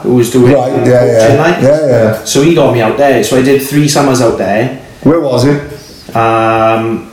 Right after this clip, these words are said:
Speaker 1: so first summer I was just all over kind of the West Coast, and then second summer then I was basically just in L A,
Speaker 2: Yeah,
Speaker 1: just
Speaker 2: yeah,
Speaker 1: in
Speaker 2: yeah.
Speaker 1: California, like, round in L A and that.
Speaker 2: Is this all you old?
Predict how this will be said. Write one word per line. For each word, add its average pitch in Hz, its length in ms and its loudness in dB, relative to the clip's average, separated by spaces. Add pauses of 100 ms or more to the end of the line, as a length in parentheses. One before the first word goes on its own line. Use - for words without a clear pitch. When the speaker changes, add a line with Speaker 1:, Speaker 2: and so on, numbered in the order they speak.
Speaker 1:
so 117 220 -2
first 151 680 0
summer 151 200 0
I 135 180 2
was 123 180 -2
just 127 180 -2
all 127 400 4
over 117 380 0
kind 120 160 -2
of 113 60 -2
the 117 80 0
West 104 320 -2
Coast, - 560 -4 (560)
and 120 80 0
then 117 600 0 (680)
second 120 640 0
summer 123 460 0
then 113 520 -2 (100)
I - 40 -4
was 113 140 0
basically 113 480 0 (180)
just - 320 -2
in 107 80 0
L 104 180 0
A, 110 200 0
Speaker 2:
Yeah, - 100 -12
Speaker 1:
just - 140 -12 (400)
Speaker 2:
yeah, 120 120 4
Speaker 1:
in 113 60 2
Speaker 2:
yeah. 107 60 2
Speaker 1:
California, 110 580 0
like, 110 180 -2
round 113 240 0
in 107 60 -2
L 104 160 -2
A 104 160 0
and 101 80 -2
that. 107 160 0
Speaker 2:
Is 147 100 2
this 196 160 2
all 180 240 2
you 170 80 4
old? 190 460 -2